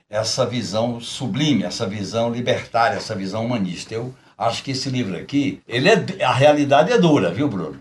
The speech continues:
Agora, não é apenas um retrato parado no tempo. Ele é dinâmico ao colocar os personagens que você coloca aqui, inclusive,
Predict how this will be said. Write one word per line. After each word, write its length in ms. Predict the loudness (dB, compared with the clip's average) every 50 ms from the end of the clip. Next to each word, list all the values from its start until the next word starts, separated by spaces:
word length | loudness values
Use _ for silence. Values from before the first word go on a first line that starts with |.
| -6 -2
Agora, 580 | -2 2 4 6 6 6 6 4 2 0 -4 -8
não 400 | -8 -4 0 2 2 2 4 4
é 80 | 4 4
apenas 520 | 4 4 2 0 -2 0 0 -2 -2 -4
um 80 | -2 0
retrato 800 | 0 0 0 0 0 2 2 2 2 0 -2 -6 -8 -8 -8 -8 -12 _ _ _ 0
parado 400 | 2 4 4 4 2 2 0 -4
no 100 | -8 -8
tempo. 380 | -8 -8 -8 -8 -8 -8 -10
Ele 320 | -8 -8 -8 -8 -8 -10 -10
é 120 | -6 -6 -6
dinâmico 880 | -6 -6 -6 -2 0 2 4 4 4 4 2 0 -2 -6 -12 -16 -18 -18 _ _ _ _ -2
ao 200 | 0 0 0 0
colocar 720 | 0 2 2 2 2 2 0 -2 -2 -2 -2 -2 -4 -8 -14 _ _ _ _
os 200 | -12 -10 -10 -6
personagens 720 | -2 0 0 0 2 0 0 0 2 4 4 4 2 0 -2
que 100 | -8 -8
você 320 | -8 -8 -8 -8 -8 -8
coloca 400 | -6 -2 0 0 2 0 0 -2
aqui, 200 | -6 -6 -6 -8
inclusive, 720 | -8 -6 -6 -8 -8 -4 -4 -2 -2 -4 -4 -8 -12 -14